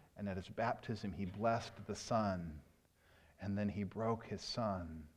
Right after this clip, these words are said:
on the cross, and he gave his Son. As Jesus has been taken by the Father and blessed and broken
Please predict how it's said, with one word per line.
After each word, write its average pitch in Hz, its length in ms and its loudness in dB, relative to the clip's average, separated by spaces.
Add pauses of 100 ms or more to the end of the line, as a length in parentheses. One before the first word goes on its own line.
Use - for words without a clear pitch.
(220)
on 92 100 -10
the 92 60 -8
cross, - 720 -4 (1080)
and 104 100 -10
he 92 100 -2
gave 92 280 0
his 85 120 -8
Son. 80 460 -8 (1800)
As 95 220 2
Jesus 98 520 2
has 95 260 6
been 98 440 2
taken 104 420 4
by 92 140 6
the 85 100 2
Father 92 480 4
and 87 220 -2
blessed 104 500 2
and 92 200 -2
broken 101 420 2